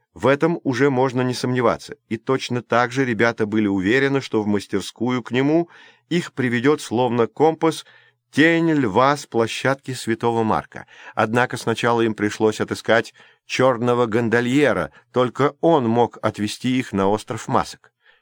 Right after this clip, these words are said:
Но пришлось очень поторопиться, потому что трое ребят, желавших узнать,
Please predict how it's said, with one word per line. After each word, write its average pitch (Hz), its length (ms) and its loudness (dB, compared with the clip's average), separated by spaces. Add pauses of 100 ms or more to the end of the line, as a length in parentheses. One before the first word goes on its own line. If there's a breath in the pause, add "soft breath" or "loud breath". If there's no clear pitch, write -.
(180 soft breath)
Но 151 320 0
пришлось 107 560 -2
очень 101 280 -2
поторопиться, 95 640 -4
потому 123 280 -2
что 113 180 -4
трое 110 340 2
ребят, 107 300 2
желавших 104 580 0
узнать, 107 460 0